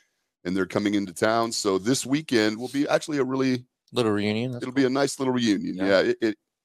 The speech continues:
Speaker 1: um, you know, time just goes so fast, man. And those people at your family and people in your life that you
Speaker 2: Oh,
Speaker 1: wanna
Speaker 2: yeah.
Speaker 1: st-, we talked about this, that you
Speaker 2: Yeah.
Speaker 1: should stay in touch with and you don't. And it's easy to rationalize being busy and all those other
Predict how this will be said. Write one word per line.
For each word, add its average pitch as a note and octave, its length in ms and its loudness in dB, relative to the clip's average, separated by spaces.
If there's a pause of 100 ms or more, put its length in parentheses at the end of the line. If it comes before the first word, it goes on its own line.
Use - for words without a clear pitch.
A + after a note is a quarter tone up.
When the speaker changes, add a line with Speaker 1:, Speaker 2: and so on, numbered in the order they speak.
(240)
Speaker 1:
um, F#2+ 580 0 (180)
you B2+ 80 4
know, A2+ 80 4
time C#3 300 0
just A2+ 220 -4
goes A2+ 240 2
so - 380 0
fast, A2+ 500 -2
man. G2 300 4
And F2+ 160 -2 (440)
those A#2 180 2
people C3+ 340 0
at A#2+ 80 0
your A#2 120 2
family C3 580 2
and B2 100 -2
people B2 220 0
in B2 80 2
your A#2+ 100 0
life A#2+ 320 2
that A2+ 140 -4
you A#2 60 0
Speaker 2:
Oh, - 20 -6
Speaker 1:
wanna A#2+ 160 2
Speaker 2:
yeah. A2 60 0
Speaker 1:
st-, - 280 -6
we D#3 100 0
talked - 300 0
about E2+ 240 0
this, F2+ 220 -2
that - 160 0
you A2+ 60 2
Speaker 2:
Yeah. F#2 60 -2
Speaker 1:
should C3+ 220 2
stay B2 220 2
in A#2 80 -4
touch A#2+ 260 -2
with A#2 300 0 (420)
and G#2+ 160 4
you G2+ 100 0
don't. A2+ 640 0
And F#2+ 120 -2
it's F#2+ 160 -2
easy G2+ 200 0
to F#2+ 60 -2
rationalize F#2+ 880 2
being F#2 300 0
busy F#2+ 500 2
and F2+ 100 0
all E2+ 100 -2
those F2 180 -2
other E2 180 0